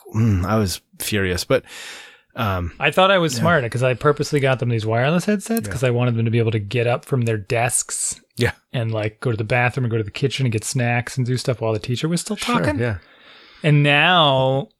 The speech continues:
Speaker 2: uh, this is actually a tip. Remember, we've talked about Libby in the past for playing audiobooks
Speaker 1: Yeah.
Speaker 2: and borrowing from the library.
Speaker 1: Yeah, yeah.
Speaker 2: You can actually use Libby in the web browser now.
Speaker 1: Oh, cool. All right.
Speaker 2: Like, there's a Libby website that looks just like the app, and it behaves like the app, and it syncs with the app.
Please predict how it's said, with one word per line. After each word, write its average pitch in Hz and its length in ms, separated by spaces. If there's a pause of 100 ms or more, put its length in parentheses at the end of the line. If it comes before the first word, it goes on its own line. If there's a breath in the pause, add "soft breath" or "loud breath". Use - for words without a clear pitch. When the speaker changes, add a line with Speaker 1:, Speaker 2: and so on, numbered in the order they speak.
Speaker 2:
uh, 113 540 (360)
this 175 220
is 208 100
actually 220 320
a 190 80
tip. 220 340 (200)
Remember, 185 260
we've 196 180
talked 190 200
about 156 180
Libby 143 240
in 147 100
the 147 60
past 147 320
for 110 80
playing 127 180
audiobooks 117 520
Speaker 1:
Yeah. 160 100
Speaker 2:
and 127 80
borrowing 104 220
from 104 80
the 98 40
library. 101 320
Speaker 1:
Yeah, 143 140
yeah. 135 240
Speaker 2:
You 196 80
can 254 100
actually 214 520
use 170 260
Libby 160 300
in 151 100
the 143 60
web 139 180
browser 185 320
now. 220 300 (100)
Speaker 1:
Oh, 170 100
cool. - 240 (180)
All 123 80
right. 135 220
Speaker 2:
Like, 120 380
there's 139 160
a 135 60
Libby 147 340
website 143 720
that 131 120
looks 139 200 (120)
just - 380
like 131 240
the 117 140
app, 104 380
and 131 80
it 110 120
behaves 143 400
like 147 160
the 147 160
app, 143 200
and 104 120
it - 40
syncs - 380
with 151 120
the 147 140
app. 147 300